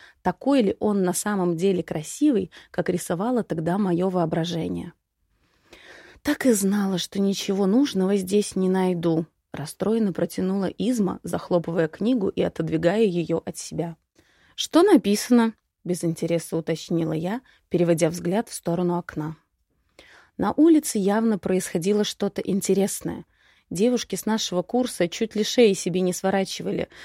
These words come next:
пытаясь рассмотреть что-то у главного корпуса школы. Или кого-то. "Глупость какая-то",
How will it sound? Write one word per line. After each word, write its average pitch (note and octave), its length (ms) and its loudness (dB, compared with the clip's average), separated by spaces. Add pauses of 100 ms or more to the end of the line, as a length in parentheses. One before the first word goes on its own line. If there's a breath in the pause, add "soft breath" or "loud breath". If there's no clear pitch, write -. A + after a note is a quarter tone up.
(180 loud breath)
пытаясь F#3+ 440 0
рассмотреть F#3 520 0
что-то - 400 -2
у - 120 -8
главного F#3+ 440 0
корпуса F#3 540 -6
школы. F3+ 420 -4 (160)
Или G3+ 160 2
кого-то. E3 640 0 (800 loud breath)
"Глупость F3 560 2
какая-то", E3+ 640 -2